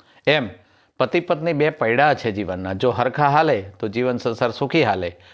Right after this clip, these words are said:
અને તકલીફ થાય તો જીવન દુઃખી દુઃખી થઈ જાય. હંમેશા પંક્ચર પાછલા વ્હીલમાં જ પડે અને વધારાનો ભારાય પાછલા વ્હીલે જ, કેરિયર ન્યા જ હોય,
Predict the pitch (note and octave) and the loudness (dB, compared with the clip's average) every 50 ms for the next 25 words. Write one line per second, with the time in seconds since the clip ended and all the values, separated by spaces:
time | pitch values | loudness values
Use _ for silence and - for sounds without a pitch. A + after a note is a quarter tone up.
0 | - _ - G2+ G#2+ G#2 - - A#2+ - - C3 C3 C3 B2 - - D3 C#3 A2+ | -14 _ -2 -2 -2 -2 -2 -2 -2 0 2 0 0 0 -2 0 0 2 2 0
1 | E2+ G2 - - - A2 G2 - A#2+ A#2 B2+ B2+ B2 B2 C3+ C3 - C#3+ B2 A2 | -2 -6 -8 -6 -6 -6 -4 -4 -2 -2 0 0 0 -2 -2 -2 -2 -4 -4 -2
2 | C#3 D3 - D3 C3+ - - G2 E2+ D#2 D2+ D#2 - - - - - - - - | -4 -4 -4 -6 -4 -4 -4 -4 -2 -2 -4 -4 -6 -10 -18 -20 -20 -20 -20 -20
3 | - - - - A2+ B2 C3 D3 E3+ E3 C3+ D#3+ E3 D#3+ - - C3+ C3 A2+ - | -20 -6 -4 -2 0 2 2 2 2 2 2 2 0 0 0 -2 -2 -2 -2 -2
4 | C#3+ C#3 C#3 - B2+ A#2+ A#2+ - C#3 B2+ B2+ B2+ B2+ C3 C3 C#3+ C#3 - - E2 | -2 -2 0 0 0 0 0 0 -2 0 0 0 -2 -2 -2 -2 -4 -4 -4 -4
5 | C#2+ D2 - - - _ _ _ _ _ _ _ _ _ _ _ _ _ _ _ | -4 -4 -8 -10 -14 _ _ _ _ _ _ _ _ _ _ _ _ _ _ _
6 | _ _ C#3+ D3 D#3+ D3 G#2 - - _ _ _ _ - - _ _ - F#2+ A#2 | _ _ 0 0 0 0 -2 -4 -10 _ _ _ _ -20 -20 _ _ -2 0 2
7 | C3 A#2+ B2+ C#3 C#3+ D3 D3+ D#3 D3 C3 A#2 C3 C3 C3+ D3 D3 D3 - - C3 | 2 4 4 2 4 4 2 2 2 2 2 2 4 4 4 2 2 2 0 0
8 | B2+ - - C#3+ C#3+ C#3 C3+ C#3 C#3 C#3 D3 D3 B2+ A2 - C3+ C3 C3+ C#3+ D3+ | 0 0 0 0 0 2 0 0 0 2 0 0 0 -2 -2 0 0 2 0 0
9 | D#3 D#3+ F3+ G#3+ A3+ E3+ C#3+ A#2+ G#2+ G2+ | 0 0 -2 -2 0 0 0 -2 -2 -4